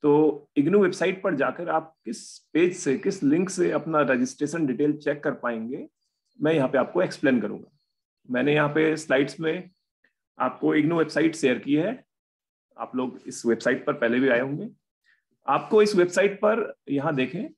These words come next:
Student support वाले page पर जाना है। Student support के page पर गए,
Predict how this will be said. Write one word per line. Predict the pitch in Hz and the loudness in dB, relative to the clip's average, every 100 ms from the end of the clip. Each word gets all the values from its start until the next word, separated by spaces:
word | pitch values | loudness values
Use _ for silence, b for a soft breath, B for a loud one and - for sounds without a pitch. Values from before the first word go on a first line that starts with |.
| _ _ _ _ - | _ _ _ _ -6
Student | 143 - 180 208 214 | -4 -2 2 4 4
support | 185 147 190 214 208 | 2 2 4 4 4
वाले | 156 151 | 2 2
page | 175 151 147 - | 2 0 0 -2
पर | 190 | -2
जाना | 147 110 | 0 -2
है। | 95 - _ _ _ _ - | -4 -16 _ _ _ _ -20
Student | _ 143 143 165 | _ -6 -4 -2
support | 151 - 160 170 - | -4 -2 -2 -2 -6
के | 160 | -8
page | - 123 135 | -2 -4 -2
पर | 156 151 | -4 -2
गए, | 135 190 | -2 -2